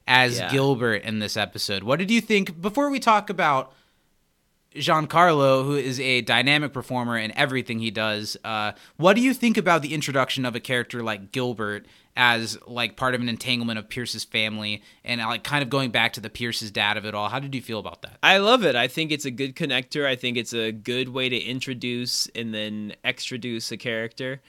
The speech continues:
Speaker 1: Is it, wait,
Speaker 2: in
Speaker 1: did you just make that up, or is that a thing?
Speaker 2: <laughs> I just made it up.
Speaker 1: Great job. I think, I think it
Speaker 2: Thanks.
Speaker 1: should be a thing, and it sounded
Speaker 2: Yeah.
Speaker 1: right.
Speaker 2: Right? Uh,
Speaker 1: <laughs>
Speaker 2: but get, get rid of him. But I thought he was great. Also, fun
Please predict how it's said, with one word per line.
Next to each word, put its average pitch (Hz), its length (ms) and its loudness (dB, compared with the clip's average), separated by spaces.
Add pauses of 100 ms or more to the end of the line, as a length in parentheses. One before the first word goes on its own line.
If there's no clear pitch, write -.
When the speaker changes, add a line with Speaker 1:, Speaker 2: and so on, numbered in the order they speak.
(120)
Speaker 1:
Is 160 100 -2
it, 208 100 -2
wait, 202 320 8
Speaker 2:
in 185 140 2
Speaker 1:
did 190 140 0
you 233 80 4
just 254 200 0
make 247 160 2
that 208 140 6
up, 180 180 4
or 175 80 0
is 147 100 -2
that 139 160 2
a 123 40 -2
thing? 98 300 -6 (160)
Speaker 2:
<laughs> 190 180 -12
I 151 140 6
just 143 140 -2
made 127 180 0
it 110 100 -2
up. 107 200 -4 (180)
Speaker 1:
Great 214 240 0
job. 117 340 2
I 127 80 2
think, 233 360 -2 (200)
I 156 120 -2
think 247 140 2
it 233 40 0
Speaker 2:
Thanks. 233 140 -4
Speaker 1:
should 214 220 -2
be 190 140 0
a 127 60 -2
thing, 127 240 -6
and 147 120 -10
it 175 160 -8
sounded 208 340 2
Speaker 2:
Yeah. - 80 -6
Speaker 1:
right. 120 280 -2 (460)
Speaker 2:
Right? 127 340 0 (760)
Uh, 113 380 0 (100)
Speaker 1:
<laughs> - 120 -12
Speaker 2:
but 113 220 -2
get, 120 280 -2
get 120 220 -2
rid 139 160 -4
of 117 100 -8
him. 110 380 -10
But 123 100 -4
I 123 100 0
thought 151 140 2
he 156 80 2
was 143 140 -2
great. 156 340 2 (440)
Also, 170 520 6
fun 202 480 0